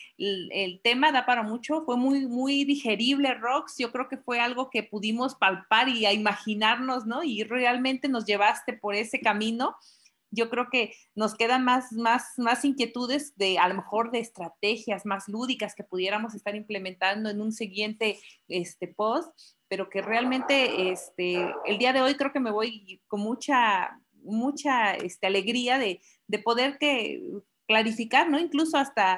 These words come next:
en, en, en mí, este, muchas dudas y lo, lo manejaron muy bien. ¿No, Josué? La hora da para, o nos vamos dos horas, aquí el tiempo. <laughs> Es este,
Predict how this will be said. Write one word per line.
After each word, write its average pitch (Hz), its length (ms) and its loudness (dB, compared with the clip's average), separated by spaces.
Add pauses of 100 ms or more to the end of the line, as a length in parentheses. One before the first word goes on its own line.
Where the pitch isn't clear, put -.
en, 202 280 -4
en, 202 280 -4
en 196 200 -8
mí, 247 240 -4
este, 175 320 -8
muchas 214 360 -8
dudas 220 360 -4 (400)
y 185 100 -8
lo, 180 380 -4 (180)
lo 202 140 -4
manejaron 208 520 -2
muy 226 160 -4
bien. 208 280 -6 (540)
¿No, 254 180 2
Josué? 311 580 2 (400)
La 208 260 4
hora 330 180 6
da 302 180 6
para, 214 340 6
o 226 60 4
nos 214 220 2
vamos 285 360 6 (180)
dos 254 240 2
horas, 294 380 6
aquí 277 400 0
el 226 240 0
tiempo. 269 420 2
<laughs> 285 520 2 (760)
Es 254 200 2
este, 202 440 -6